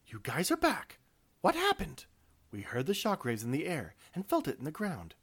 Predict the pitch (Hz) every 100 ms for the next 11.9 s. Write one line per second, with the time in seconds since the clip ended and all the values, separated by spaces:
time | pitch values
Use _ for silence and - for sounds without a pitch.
0 | _ _ _ _ 214 165 87 87 - 110
1 | 120 170 208 151 80 - - - _ _
2 | _ - 101 87 90 90 113 123 - 80
3 | 104 147 135 85 - - _ _ _ _
4 | _ - 101 - 135 196 220 269 233 185
5 | 170 - _ - _ _ _ _ _ -
6 | 110 107 92 - 147 147 87 - _ _
7 | _ _ - _ - 262 123 92 - 190
8 | 170 90 - _ _ _ _ _ _ _
9 | _ 117 107 95 90 107 95 95 98 -
10 | 101 87 - - _ _ _ - 95 -
11 | 113 104 90 78 - 98 90 80